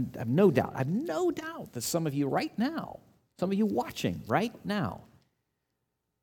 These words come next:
when I, when I s-, use that kind of language, that kind of term, some, some things where the outcome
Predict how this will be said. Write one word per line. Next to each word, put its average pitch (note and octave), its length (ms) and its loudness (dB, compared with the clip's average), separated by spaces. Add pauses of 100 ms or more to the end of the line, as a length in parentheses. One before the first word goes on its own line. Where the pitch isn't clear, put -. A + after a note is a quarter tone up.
(280)
when A2 100 -2
I, D3+ 120 2
when D#3 160 4
I F3+ 100 6
s-, - 260 4
use F#3 300 6
that G#3 140 6
kind G3 160 4
of F3+ 80 6
language, D3 400 6
that C#3+ 160 2
kind D3 160 4
of C3 80 -2
term, B2 320 2
some, A#2+ 180 0
some C3+ 180 0
things C3 460 2
where A#2 220 6 (240)
the C#3 200 8
outcome D#3 800 6